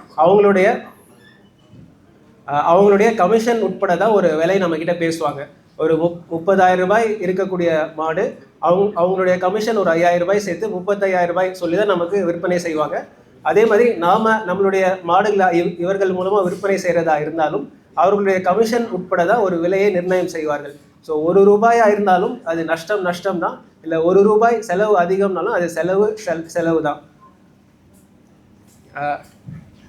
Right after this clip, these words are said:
அ-, அவங்க வாங்கக்கூடிய அந்த கமிஷன் அது தவறுன்னு சொல்ல முடியாது, அது அவங்களோட தொழில் அது. அஹ், இதற்கடுத்ததா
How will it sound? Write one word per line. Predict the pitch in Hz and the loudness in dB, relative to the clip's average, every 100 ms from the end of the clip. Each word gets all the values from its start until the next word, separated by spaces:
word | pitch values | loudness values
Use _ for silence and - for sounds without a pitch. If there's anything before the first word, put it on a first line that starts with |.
| - - - - - | -20 -20 -18 -16 -4
அ-, | 170 - | -4 0
அவங்க | 165 190 196 190 | 2 4 6 6
வாங்கக்கூடிய | 175 185 240 240 226 | 6 4 4 4 4
அந்த | 208 180 | 4 2
கமிஷன் | 180 208 220 226 | 2 2 2 2
அது | 196 175 | 2 2
தவறுன்னு | 170 190 202 196 | 2 4 2 2
சொல்ல | 180 185 | 0 0
முடியாது, | 175 160 175 | 0 0 2
அது | 190 170 160 151 | 0 0 -4 -2
அவங்களோட | 151 175 175 170 185 202 | 0 0 0 0 0 -2
தொழில் | 180 202 196 | 0 0 0
அது. | 151 147 151 - _ _ _ | -2 -4 -12 -18 _ _ _
அஹ், | 147 147 151 147 _ _ | -12 -10 -10 -14 _ _
இதற்கடுத்ததா | 175 202 196 208 226 226 | -4 -4 0 0 2 2